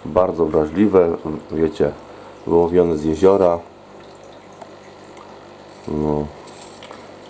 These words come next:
I nie jest to takie proste. Widzę, że są też, e, wylinki, więc jest jakiś mały sukces. Mam nadzieję, że po tej wylince będą żyły.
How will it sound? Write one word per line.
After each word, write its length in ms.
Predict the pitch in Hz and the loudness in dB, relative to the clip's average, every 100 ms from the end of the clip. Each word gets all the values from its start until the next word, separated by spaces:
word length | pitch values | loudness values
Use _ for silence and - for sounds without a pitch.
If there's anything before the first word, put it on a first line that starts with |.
| - - | -20 -8
I 40 | 87 | 0
nie 140 | 90 | 4
jest 260 | 92 90 - | 4 4 -2
to 60 | |
takie 280 | - - - | -2 0 0
proste. 580 | - 101 104 - 120 80 - - - - - - - | 2 2 2 0 0 0 -2 -16 -20 -20 -20 -16 -6
Widzę, 300 | 95 95 95 | -2 4 4
że 120 | 90 | 4
są 220 | - 95 | 0 0
też, 260 | 90 90 - - - - - - - - | 2 0 -2 -16 -20 -20 -20 -20 -20 -6
e, 380 | 76 76 76 76 | 0 2 2 0
wylinki, 540 | 76 82 104 104 - | 2 4 2 0 -4
więc 220 | 82 80 80 | 0 0 0
jest 160 | 76 | 0
jakiś 320 | 85 - 78 | 0 0 -6
mały 340 | 82 82 80 76 | -2 2 2 0
sukces. 680 | - 95 - 95 85 - - - - - - - - - - - | 0 -2 2 2 2 0 -16 -18 -20 -20 -20 -20 -20 -20 -20 -10
Mam 200 | 82 82 | -4 -2
nadzieję, 300 | 85 80 82 | 0 0 0
że 120 | 80 | -2
po 120 | 80 80 | -4 -2
tej 140 | 85 | -2
wylince 460 | 80 80 82 78 80 | -2 -4 -6 -4 -2
będą 340 | 80 78 78 | -2 -2 -4
żyły. 420 | 82 92 95 92 | 0 2 4 4